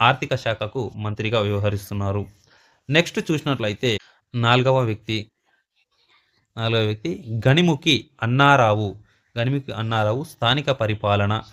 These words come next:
మరియు కేవీ రంగారెడ్డి, ఈయన పేరు మీదుగానే రంగారెడ్డి జిల్లా రావడం జరిగింది. కేవీ రంగారెడ్డి ఎక్సైజ్,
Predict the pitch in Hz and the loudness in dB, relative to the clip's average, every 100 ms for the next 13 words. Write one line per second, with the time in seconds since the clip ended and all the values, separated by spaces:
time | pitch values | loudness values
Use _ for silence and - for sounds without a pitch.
0 | - - - 123 147 117 - 156 160 185 | -20 -18 -4 0 2 2 0 2 4 6
1 | 170 113 117 123 123 104 107 98 113 127 | 6 4 4 4 4 0 -2 -4 -4 -4
2 | 127 117 113 107 107 123 117 - 107 110 | -2 -4 -2 -4 -4 -2 -4 -2 0 4
3 | 123 117 110 104 107 107 101 101 98 101 | 4 4 0 0 2 2 2 0 0 -2
4 | 101 107 156 - _ _ - 147 175 190 | -2 -2 -2 -6 _ _ 0 4 4 6
5 | 151 113 123 127 104 123 127 - 110 - | 4 4 2 2 0 -2 -4 -6 -6 -6
6 | - 110 - | -2 -2 -4